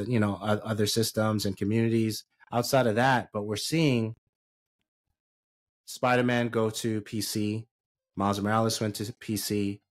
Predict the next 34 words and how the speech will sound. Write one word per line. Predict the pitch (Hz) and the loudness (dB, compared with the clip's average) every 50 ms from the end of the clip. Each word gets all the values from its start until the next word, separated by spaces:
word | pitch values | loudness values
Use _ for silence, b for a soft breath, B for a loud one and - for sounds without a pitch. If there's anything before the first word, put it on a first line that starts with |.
| _ _ - | _ _ -16
Of | 101 - | -16 -4
course, | - 123 123 120 120 - | 0 2 2 2 2 0
we | 120 117 | 0 0
expect | 107 107 - - 117 110 104 | 0 0 -2 -2 -2 -2 -2
the | - 107 113 | 0 0 0
other | 117 120 | 0 0
Spider-Man | 110 - - 110 107 104 101 104 101 98 95 | -2 -2 0 0 2 2 2 2 0 0 0
two | - 170 190 165 123 120 - _ _ _ _ _ _ _ _ - | 0 2 2 2 2 0 -4 _ _ _ _ _ _ _ _ 0
to | 131 | 2
go | 120 110 | 2 2
to | 101 | 2
P | - 120 113 | 2 0 -2
C | 110 - 117 110 | 0 0 -2 -2
a-, | 104 | -2
at | 95 92 104 101 90 98 101 - | -4 -4 -6 -8 -8 -8 -8 -2
some | - 165 180 175 | 0 0 0 0
point. | - - 110 101 98 - | 0 -2 -2 -2 -2 -2
So, | - 113 104 101 101 107 - _ _ _ _ _ _ _ _ _ _ _ _ _ _ _ | 0 0 0 0 -2 -4 -8 _ _ _ _ _ _ _ _ _ _ _ _ _ _ _
so | - - - 110 101 95 - | -8 -4 -4 -2 -2 -4 -4
we're, | 117 120 127 131 127 | -2 0 2 2 2
we're | 123 123 120 | 0 0 2
getting | 120 135 139 139 135 | 2 4 4 4 4
to | 143 131 | 2 0
a | - | 0
place | - - 123 127 120 - - | 0 0 0 0 0 -2 -2
where | 107 107 107 107 104 101 101 101 - _ _ _ _ _ _ _ _ _ _ _ _ _ | 0 0 2 2 2 0 -2 -4 -8 _ _ _ _ _ _ _ _ _ _ _ _ _
we | - 90 98 117 127 | -14 -2 0 0 0
could | 139 - 220 208 | 2 0 0 2
just | - 214 - - | 2 0 0 0
wait. | 123 147 214 247 - - _ _ _ _ _ _ _ _ _ _ _ _ _ _ _ _ _ _ _ _ _ _ _ _ _ _ _ _ - | 0 0 0 0 -4 -8 _ _ _ _ _ _ _ _ _ _ _ _ _ _ _ _ _ _ _ _ _ _ _ _ _ _ _ _ -2
And | 131 139 | 2 2
it's | 151 147 - | 2 4 4
okay. | 156 147 - 180 190 143 92 80 - _ | 2 2 4 2 2 2 0 -2 -8 _
<laughs> | _ | _